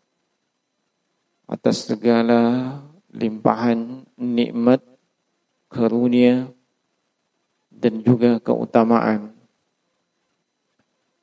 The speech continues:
yang senantiasa dicurahkan kepada kita sampai dengan saat ini.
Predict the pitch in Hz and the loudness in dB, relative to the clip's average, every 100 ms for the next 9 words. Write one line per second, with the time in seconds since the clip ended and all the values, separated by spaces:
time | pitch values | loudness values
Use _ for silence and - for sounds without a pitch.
0 | _ _ 120 117 113 110 110 107 104 110 | _ _ 0 2 2 -2 -6 -10 -14 -18
1 | - _ _ _ _ _ _ _ _ _ | -20 _ _ _ _ _ _ _ _ _
2 | _ - 127 120 117 110 120 - 127 120 | _ -8 0 2 2 2 2 2 2 2
3 | 117 120 117 113 - 107 107 117 120 117 | 0 0 0 -2 -4 -4 -4 2 2 2
4 | 113 117 120 117 117 120 113 110 117 110 | -2 0 2 2 -2 -4 -4 2 4 4
5 | 113 113 107 - 120 117 - 120 104 107 | 0 -2 -6 -2 0 0 2 0 0 -6